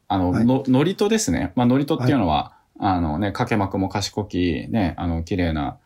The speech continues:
Speaker 1: えー、音、お-、あー、まあ、みたいなことほぎを、まあ、しているものですけれども。
Speaker 2: はい。はい。
Speaker 1: で、その祝詞を奏上したことによって、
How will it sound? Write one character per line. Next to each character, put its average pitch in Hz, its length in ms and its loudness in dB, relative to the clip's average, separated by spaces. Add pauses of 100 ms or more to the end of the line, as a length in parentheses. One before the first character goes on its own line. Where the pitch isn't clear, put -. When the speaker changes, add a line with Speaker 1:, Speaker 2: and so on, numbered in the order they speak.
(180)
Speaker 1:
え 80 120 -2
ー、 73 100 -6
音、 87 200 -4
お-、 67 1040 -6
あ 69 480 -10 (100)
ー、 - 260 -16
ま 107 180 2
あ、 82 40 2
み 90 120 0
た 85 100 -2
い 82 40 0
な 80 120 -2
こ - 100 -4
と - 80 -2
ほ 123 140 2
ぎ 110 100 2
を、 101 320 0
ま 101 140 0
あ、 87 40 0
し - 120 -8
て 92 120 -2
い 90 60 0
る 82 300 -2 (380)
も 95 120 0
の 90 100 2
で 76 120 -4
す - 100 -8
け - 100 -6
れ 69 120 -6
ど 71 80 -8
も。 71 260 -8 (140)
Speaker 2:
は - 140 -12
い。 104 40 -8
は - 40 -16
い。 - 40 -20 (140)
Speaker 1:
で、 208 160 0
そ 220 160 -2
の 226 280 0
祝 196 400 -2
詞 - 80 -4
を 208 220 2
奏 165 400 0
上 160 280 -2
し 160 120 -8
た 160 140 -4
こ 156 160 -6
と 151 180 -2
に 139 100 4
よ 120 120 2
っ 117 80 -8 (200)
て、 170 320 0